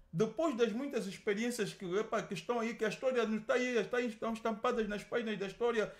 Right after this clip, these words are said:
da história recente da África, por que que eles insistem em pegar grandes quantidades de dinheiro? Por que que a, a, a esposa do, a esposa do, do, do pre-, do presidente da República, a, a primeira-dama,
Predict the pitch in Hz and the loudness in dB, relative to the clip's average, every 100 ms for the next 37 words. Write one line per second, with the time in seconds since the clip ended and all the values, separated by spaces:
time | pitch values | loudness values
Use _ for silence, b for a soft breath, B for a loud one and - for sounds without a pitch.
0 | B - 196 240 226 196 160 226 220 170 | B -2 0 2 4 2 0 -2 -2 2
1 | 196 196 190 190 b b - 240 240 - | 4 4 0 -6 b b -4 0 0 0
2 | 285 294 269 220 160 190 - 233 214 160 | -2 -2 -4 -4 -4 -4 -4 -2 -2 -2
3 | 202 202 - _ _ _ - 240 226 233 | -4 -4 -8 _ _ _ 2 2 4 2
4 | 226 262 220 226 277 226 - 214 202 202 | 2 0 0 -2 -2 -2 -4 -4 -4 -2
5 | 220 196 156 151 165 202 190 233 277 277 | -2 -2 -6 -6 -2 -2 -2 -4 -2 2
6 | 233 196 202 196 196 190 170 165 - 220 | 2 4 2 2 0 0 -2 -6 -2 -2
7 | 185 160 165 156 151 156 - 196 165 147 | -2 -4 -2 -2 -4 -6 -6 -6 -6 -6
8 | 151 135 127 131 127 - _ _ - 123 | -6 -6 -8 -8 -8 -10 _ _ -12 -10
9 | 131 156 135 143 143 139 165 147 127 - | -6 -6 -6 -10 -8 -8 -2 -2 -2 -6
10 | 147 135 131 131 127 131 127 123 117 117 | -8 -6 -4 -4 -2 0 2 2 0 -4
11 | - 123 143 156 156 127 139 143 139 | -6 -6 -2 0 0 0 -2 -2 -8